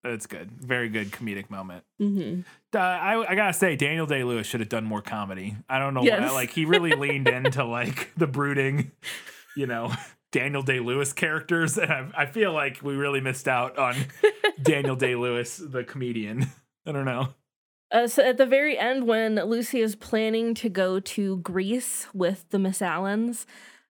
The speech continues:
Speaker 2: she, they go to meet them, and they don't tell them that the engagement has been broken off because that would be embarrassing, um, and improper. And, uh, and the Miss Allens, so they're talking all about, like, Cecil and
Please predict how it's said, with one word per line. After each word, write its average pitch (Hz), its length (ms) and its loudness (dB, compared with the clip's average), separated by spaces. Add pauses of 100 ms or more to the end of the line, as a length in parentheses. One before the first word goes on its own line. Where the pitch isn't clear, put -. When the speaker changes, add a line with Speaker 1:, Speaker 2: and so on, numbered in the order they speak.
(140)
Speaker 2:
she, 220 320 0
they 208 180 2
go 240 140 6
to 277 60 4
meet 220 260 2
them, 208 220 4
and 196 100 4
they 196 80 4
don't 214 240 0
tell 202 220 2
them 185 180 2
that 175 140 -2
the 175 100 0
engagement 165 520 -2
has 175 140 -2
been 165 200 0
broken 160 340 -4
off - 300 -8
because 170 320 -8
that 175 160 -2
would 180 100 -2
be 190 80 0
embarrassing, 180 720 -4 (400)
um, 156 260 -4
and 165 200 -2
improper. 156 580 -6 (580)
And, 170 600 0
uh, 160 480 -2 (1080)
and 202 160 2
the 190 60 2
Miss 196 220 2
Allens, 185 360 2
so 202 160 2
they're 190 200 4
talking 196 420 2
all 170 140 0
about, 165 260 0
like, 151 220 -4
Cecil 139 480 -2
and 175 320 -2